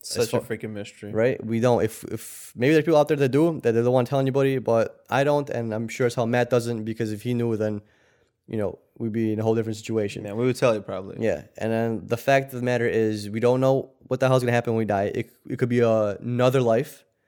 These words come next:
Speaker 1: a longer life. We could get reincarnated. We could go to heaven. We could just, it could, as far as I know, it could just be nothing. That's it. You know,
Speaker 2: Yeah.
Speaker 1: that's a pretty scary to, thing to think about. It could be basically nothing. This is it. This is your one shot. It's one chance.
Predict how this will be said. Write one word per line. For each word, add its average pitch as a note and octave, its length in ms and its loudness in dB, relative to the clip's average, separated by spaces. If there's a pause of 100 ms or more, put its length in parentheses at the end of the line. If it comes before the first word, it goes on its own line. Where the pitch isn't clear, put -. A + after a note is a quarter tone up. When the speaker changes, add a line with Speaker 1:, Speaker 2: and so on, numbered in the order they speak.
(300)
Speaker 1:
a A2 80 -2
longer A#2 300 4
life. G#2+ 460 0
We A2+ 140 -2
could A#2+ 260 0
get A#2 180 4
reincarnated. A#2 640 2
We A2 100 0
could G2+ 120 -6
go G#2+ 100 0
to G#2 80 0
heaven. A#2 440 0
We A2 140 -2
could G#2+ 200 -4
just, G#2 280 -6 (260)
it B2+ 120 -6
could, C3+ 160 -2
as A#2 180 0
far D3 120 4
as C#3+ 60 2
I C#3+ 40 -2
know, D3 160 -2
it A#2+ 80 -2
could B2 120 0
just A2 140 -6
be A#2 60 -2
nothing. A2 360 -2 (180)
That's - 180 -10
it. - 220 -6 (880)
You G#2+ 60 -8
know, A2+ 240 0
Speaker 2:
Yeah. G#2+ 80 -12
Speaker 1:
that's B2 180 -2
a - 40 -4
pretty B2+ 200 2
scary A#2 320 2 (160)
to, A#2 120 -10 (200)
thing B2 140 -4
to A2+ 80 -6
think B2 160 0
about. G#2 220 -2
It G#2 80 -4
could A#2+ 120 -4
be A2 160 -2
basically G#2+ 320 -4
nothing. G#2+ 240 -6
This G#2+ 160 -8
is G#2+ 100 -8
it. A2 140 -2
This - 160 -16
is G#2+ 60 -8
your G#2+ 100 -6
one A2 120 -6
shot. G#2 280 -4
It's - 100 -20
one G2+ 120 -8
chance. G#2+ 260 -6